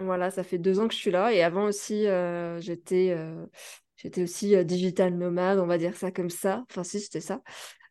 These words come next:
Euh, pendant, j'ai fait ça un an et demi et, euh, j'ai beaucoup bougé dans ma, dans ma vie. Et, euh, j'ai, comme tu dis, c'est important d'avoir, de trouver un endroit où on est bien.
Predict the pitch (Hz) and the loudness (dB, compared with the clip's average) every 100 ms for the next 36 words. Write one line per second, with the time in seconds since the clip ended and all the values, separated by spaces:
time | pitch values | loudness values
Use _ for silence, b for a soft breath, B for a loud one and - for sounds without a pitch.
0 | - 175 165 160 156 160 170 175 185 190 | -4 -2 -2 -4 -6 -4 -2 2 2 2
1 | 185 180 185 175 180 196 196 202 196 185 | 0 -2 -4 -4 0 4 6 6 4 2
2 | 170 180 233 254 254 254 240 170 165 151 | 0 2 4 4 2 0 0 -4 -4 -6
3 | 147 147 - 175 - 202 202 - 214 214 | -8 -12 -12 -12 2 4 4 0 0 2
4 | 196 190 190 196 180 175 165 160 170 170 | 0 2 4 4 2 -2 -6 -6 -4 0
5 | 170 190 247 _ _ - 170 165 165 175 | 0 0 -4 _ _ -10 -6 -4 -4 -4
6 | 160 156 - - 208 196 170 - _ - | -4 -4 -8 -4 -2 -2 -2 -12 _ -4
7 | 190 262 269 220 277 - 247 220 202 190 | 0 2 4 4 4 4 4 6 4 4
8 | 185 - 208 202 185 185 208 196 170 165 | 2 2 0 2 4 2 2 -2 -4 -4